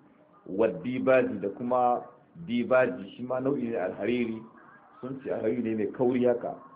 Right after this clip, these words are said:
Duk da yake dai nau'in alhariri ne shi ma an hana musulmi namiji ya sa.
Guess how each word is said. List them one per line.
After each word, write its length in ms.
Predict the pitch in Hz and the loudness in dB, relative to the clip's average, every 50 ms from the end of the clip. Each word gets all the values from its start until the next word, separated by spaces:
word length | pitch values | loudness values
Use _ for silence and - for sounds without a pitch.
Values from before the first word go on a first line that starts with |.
| - - - - - - - - - - - - - - - - | -20 -20 -20 -20 -20 -20 -20 -20 -20 -20 -20 -20 -20 -20 -8 -6
Duk 140 | 113 117 117 | -6 -4 0
da 60 | 120 123 | 0 0
yake 200 | - 123 127 - | 0 0 0 0
dai 140 | 113 113 | 0 0
nau'in 320 | 110 123 151 165 151 131 107 | 2 2 2 2 2 0 -2
alhariri 380 | 113 120 - 120 131 135 127 | -2 -2 2 2 2 2 2
ne 160 | 117 117 120 117 117 | 0 -2 -2 -4 -4
shi 60 | 127 | -6
ma 160 | 127 127 95 120 | -6 -4 -4 -4
an 40 | 135 | -4
hana 160 | 135 135 127 | -4 -4 -4
musulmi 500 | 117 107 - - 98 101 110 113 120 120 - - - - - - - | -4 -6 -8 -8 -8 -6 -6 -6 -6 -8 -10 -14 -18 -20 -20 -12 -6
namiji 400 | 101 120 135 139 143 131 117 107 98 | -2 0 0 0 0 0 0 0 -2
ya 80 | 95 - | -2 -2
sa. 180 | - - - - | -4 -6 -8 -8